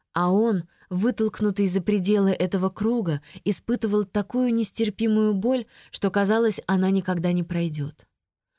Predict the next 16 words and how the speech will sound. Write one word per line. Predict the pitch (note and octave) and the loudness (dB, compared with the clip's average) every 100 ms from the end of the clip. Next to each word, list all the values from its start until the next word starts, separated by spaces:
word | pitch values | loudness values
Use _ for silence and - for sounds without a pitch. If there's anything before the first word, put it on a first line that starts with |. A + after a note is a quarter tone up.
| _ _ _ _ - | _ _ _ _ -6
Боль, | F3 G3+ B3+ C4+ | -2 2 2 0
как | G#3+ E3+ E3+ | 0 -4 -4
Туню | - G3 F#3 | 0 2 2
еще | F3+ F3 F3+ | 2 0 -2
предстояло | F#3 F3 - F3+ F3+ F3 | -2 -4 0 0 2 2
узнать, | E3+ F3 E3+ G3+ A3+ - _ _ - | 0 0 0 0 0 -4 _ _ -4
имеет | F#3+ A3 A#3+ G#3 | 0 2 2 0
собственную | - A3+ - - G#3 G#3 G#3 | -2 -2 -4 -2 2 2 2
жизнь | F3+ F#3+ F3 F3 | 2 0 2 0
после | F3+ F3 F#3 | -2 -4 -4
смерти. | F3 E3+ D3+ C#3+ - - F3+ _ _ _ _ _ _ _ _ _ _ - | -4 0 0 0 -6 -16 -16 _ _ _ _ _ _ _ _ _ _ -2
Ему | E3+ G3 G3 | 4 4 4
больно | F3 G#3 G3 F#3+ | 4 4 4 2
до | F3+ | 0
сих | - F#3+ - | -2 -4 -6
пор. | D#3 C#3+ - | -4 -4 -6